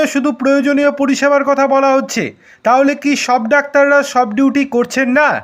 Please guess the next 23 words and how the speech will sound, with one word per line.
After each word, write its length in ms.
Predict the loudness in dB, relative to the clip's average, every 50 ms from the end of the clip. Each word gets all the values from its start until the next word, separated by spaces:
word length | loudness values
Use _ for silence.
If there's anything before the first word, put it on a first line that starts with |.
| -10 _ _ _ -20 -18 _ -2
তখন 260 | -2 0 2 2 2 2
ইন্দিরা 400 | 2 2 0 0 2 0 0 2
ম্যাম 280 | 2 0 0 0 2
বলেন, 300 | 2 2 2 2 0 -2 -6 -12 _ _ -20 -20 -14 _
প্রয়োজনীয় 560 | 0 2 2 2 2 0 0 0 0 0 0
পরিষেবার 540 | 0 0 -2 -2 -2 -2 0 0 2 2 2
মধ্যে 320 | 2 0 0 -2 -2 -4 -6 -6 -10 _ _ _ _ -6
বহির্বিভাগ 640 | -2 0 2 2 2 2 0 0 2 2 0 0 0 0
পড়ে 260 | 0 2 2 2 2
না, 160 | 2 0 0 0 -2 -6 -10 _ _ -20 _ _ -2
যদিও 360 | 0 0 2 2 2 0 0
প্রধান 380 | 0 0 0 2 2 2 2
বিচারপতি 420 | 0 0 0 0 0 0 0 -2 0
জানিয়ে 320 | 0 0 0 0 0 0 0
দেন, 200 | 0 0 0 -2 -6 -12 _ _ _
সমস্ত 540 | -6 -4 -2 0 2 2 0 0 -2 -2 -2
প্রয়োজনীয় 760 | -2 -2 -2 0 2 2 2 2 0 0 0 0 0 0 0
পরিষেবা 680 | 0 -2 -2 0 0 0 0 0 0 0 0 -2 -4 -8 -14 _ _ _ -2
কাজ 280 | 0 0 0 0 -2
করবেন 460 | -2 -2 0 0 0 0 0 0 0
জুনিয়র 460 | 0 0 0 0 2 2 2 0 0 0
ডাক্তারেরা, 680 | -2 -2 -2 0 0 2 2 2 2 0 0 -2 -6 -10 _ _ -20 -20 _ -4
কেবলমাত্র 760 | -2 0 2 2 2 2 2 2 0 0 -2 -2 -4 -4 -4